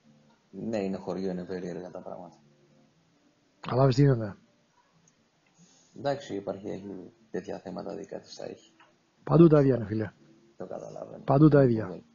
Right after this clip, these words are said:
Speaker 2: Μόνο άμα είσαι σε βιομηχανική ζώνη και εκεί τρως άλλες φόλες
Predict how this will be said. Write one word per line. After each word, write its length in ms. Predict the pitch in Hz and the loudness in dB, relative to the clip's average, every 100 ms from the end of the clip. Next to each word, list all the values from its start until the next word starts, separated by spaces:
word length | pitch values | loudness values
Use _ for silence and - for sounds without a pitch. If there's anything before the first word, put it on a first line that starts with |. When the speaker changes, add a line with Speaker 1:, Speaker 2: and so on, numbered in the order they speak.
| _ _ _ _ _ - | _ _ _ _ _ 6
Speaker 2:
Μόνο 360 | 151 175 160 | 8 10 8
άμα 220 | 151 143 | 8 8
είσαι 200 | 147 127 | 6 4
σε 140 | 120 120 | 2 4
βιομηχανική 600 | 120 120 113 117 107 147 | 6 4 2 0 2 4
ζώνη 480 | 117 127 175 196 175 _ _ _ _ _ - - _ _ | 6 6 6 4 0 _ _ _ _ _ -14 -14 _ _
και 100 | 131 | 2
εκεί 200 | 113 147 | 4 4
τρως 260 | 143 131 131 | 4 2 2
άλλες 240 | 127 110 | 2 0
φόλες 460 | - 120 98 - | 0 2 2 -2